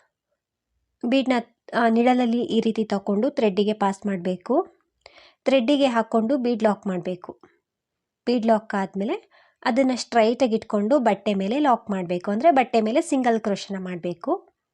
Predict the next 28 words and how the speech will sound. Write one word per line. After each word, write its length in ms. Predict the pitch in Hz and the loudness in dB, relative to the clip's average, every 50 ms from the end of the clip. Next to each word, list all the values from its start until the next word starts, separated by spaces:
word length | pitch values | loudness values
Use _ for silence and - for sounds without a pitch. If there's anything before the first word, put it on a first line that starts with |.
| _ _ _ _ _ _ _ _ _ _ - - _ _ - | _ _ _ _ _ _ _ _ _ _ -20 -20 _ _ -2
ಈ 80 | 254 262 | -2 0
ರೀತಿ 240 | 254 240 226 - 233 | 0 0 -2 -2 -2
ಬರ್ತಾ 340 | 208 202 196 196 - - 220 | -2 -2 -2 -2 -2 -2 0
ಹೋಗುತ್ತೆ, 360 | 208 220 208 185 196 196 - 208 | 0 0 -2 -4 -4 -4 -4 -2
ನೋಡ್ತಿರ್ಬೋದು 580 | 214 208 220 220 - 240 233 208 196 202 202 214 | -2 -2 -2 -2 -2 -2 -2 -2 -2 -2 0 0
ಎಷ್ಟು 260 | 208 196 196 - - 247 | 0 0 -2 -4 -4 -4
ನೀಟಾಗಿ 380 | 240 220 214 208 214 233 220 196 | -2 -2 -2 -2 0 -2 -2 -2
ಬರುತ್ತೆ 340 | 196 196 196 185 - 190 185 | -2 -4 -4 -6 -6 -8 -8
ಅಂತ. 180 | 185 190 190 269 320 349 - - - - - - - _ - 202 | -8 -8 -6 -6 -8 -8 -10 -16 -20 -20 -20 -20 -20 _ -4 -2
ಎಲ್ಲೂ 260 | 214 202 202 226 285 277 | 0 0 2 2 0 0
ಕೂಡ 200 | - - 254 240 247 240 | 0 0 2 2 2 2
ಸೀರೆ 320 | - - - 220 214 214 214 | 0 -2 -2 0 2 2 2
ರಿಂಕಲ್ಸ್ 400 | 202 196 202 208 226 220 208 - | 0 0 -2 -2 -2 -4 -4 -4
ಬರೋದಾಗ್ಲಿ 480 | - 214 196 196 185 208 190 190 208 226 214 | -4 -4 -2 -2 -4 -4 -4 -2 -2 -2 0
ಯಾವುದೂ 280 | 202 185 190 190 220 226 | -2 -2 -2 -4 -4 -2
ಕೂಡ 180 | - 226 214 208 202 | 0 0 0 2 0
ಆಗೋದಿಲ್ಲ, 440 | 196 190 190 196 180 196 190 202 220 240 - _ - | 0 -2 -2 -4 -4 -4 -4 -4 -4 -6 -6 _ -8
ತುಂಬ 180 | 220 208 226 269 262 | -6 -4 -4 -4 -6
ಚೆನ್ನಾಗಿ 360 | - - - 196 190 196 208 202 | -6 -8 -6 -6 -4 -4 -4 -4
ಬರುತ್ತೆ. 360 | 208 196 180 - - 220 302 392 381 - - - - - - _ | -4 -4 -6 -6 -4 -2 -2 -2 -4 -8 -20 -20 -20 -20 -16 _
ಆ, 120 | - 220 208 | -2 0 0
ಹೆಚ್ಚಾಗಿ 520 | 202 190 185 185 - - 254 254 233 277 262 | 0 0 -2 -4 -4 -6 -4 -4 -2 -2 0
ಟೈಮು 360 | - 220 196 202 220 254 269 | 2 2 2 2 0 -2 -2
ಕೂಡ 200 | 262 - 240 226 254 226 | -2 0 0 2 2 2
ಬೇಕಾಗೋದಿಲ್ಲ. 640 | 226 220 214 214 202 190 180 185 180 185 180 196 220 285 359 - _ _ _ _ _ _ _ _ _ _ _ _ _ _ _ _ _ _ _ _ _ _ _ _ _ _ _ _ _ _ _ _ _ _ _ _ _ _ _ _ _ _ _ _ _ _ _ _ _ _ _ _ _ _ _ _ _ _ _ _ _ _ _ _ - | 2 0 0 0 -2 -2 -2 -4 -4 -4 -4 -4 -4 -4 -4 -6 _ _ _ _ _ _ _ _ _ _ _ _ _ _ _ _ _ _ _ _ _ _ _ _ _ _ _ _ _ _ _ _ _ _ _ _ _ _ _ _ _ _ _ _ _ _ _ _ _ _ _ _ _ _ _ _ _ _ _ _ _ _ _ _ -4
ಬೀಡ್ 260 | 233 247 254 240 226 | -2 0 0 0 0
ಲಾಕ್ 220 | 226 233 220 - 220 | 0 0 0 0 0
ಆದಮೇಲೆ 320 | 208 196 202 214 240 | 0 0 0 0 0